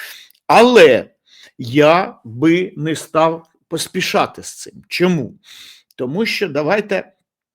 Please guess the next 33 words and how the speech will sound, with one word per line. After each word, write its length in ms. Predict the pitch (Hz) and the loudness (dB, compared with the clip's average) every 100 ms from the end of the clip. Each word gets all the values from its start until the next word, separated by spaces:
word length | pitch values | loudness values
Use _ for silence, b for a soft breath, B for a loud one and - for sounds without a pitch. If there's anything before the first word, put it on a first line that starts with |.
| _ _ _ _ _ - | _ _ _ _ _ -16
виходити 640 | 131 127 131 190 170 170 143 | -8 -8 -2 -2 -2 -6 -10
з 100 | - | -8
того, 440 | - 190 170 - | -6 -4 -4 -6
а 80 | - | -4
яка 340 | 135 135 214 196 | -4 -4 -4 -4
ж 100 | 185 | -4
ментальність 720 | 190 175 190 170 147 131 - | -6 -4 -4 -4 -6 -8 -12
«слуг»? 440 | - 104 - _ _ _ | -10 -12 -14 _ _ _
От 180 | 170 175 | -16 -6
я 100 | 208 | -6
як 160 | 170 165 | -4 -8
менталіст 600 | 156 151 160 196 - - | -12 -10 -8 -8 -10 -10
вам 280 | 147 147 _ _ - | -10 -12 _ _ -18
готовий 460 | 110 139 165 156 | -18 -12 -8 -8
розказати, 580 | 139 127 - 143 120 - | -8 -10 -12 -10 -10 -12
що 280 | - - - B B B B B B B _ | -18 -18 -20 B B B B B B B _
в 100 | 117 | -6
основі 720 | 151 - 208 220 185 160 143 - 147 | -6 0 2 2 2 0 -2 -10 -10
ментальності 840 | 156 165 - 196 196 160 - - | -8 -8 0 2 2 0 -4 -10
«слуг», 580 | 123 - 196 226 202 - _ _ _ _ _ | -10 -6 -4 -4 -6 -16 _ _ _ _ _
м, 180 | 143 139 | -10 -4
е, 280 | 123 113 117 | -2 -2 -4
більшості, 560 | 113 170 - 113 - 117 | -6 -10 -10 -12 -10 -6
самого 460 | - 185 214 175 | -2 0 0 -2
Зеленського, 680 | 131 147 143 156 113 - 127 | -2 -2 -2 -2 -8 -8 -6
який 280 | 127 131 143 | -6 -4 -4
виховувався 720 | 135 - 147 131 104 104 139 | -4 -4 -4 -4 -6 -12 -12
де? 220 | 117 113 | -8 -8
На 160 | 90 131 | -8 -12
чому 300 | - 104 87 | -12 -14 -16
там? 240 | - - | -18 -20
Типа, 320 | - - _ 110 | -20 -20 _ -10
на, 320 | 139 156 | -6 -8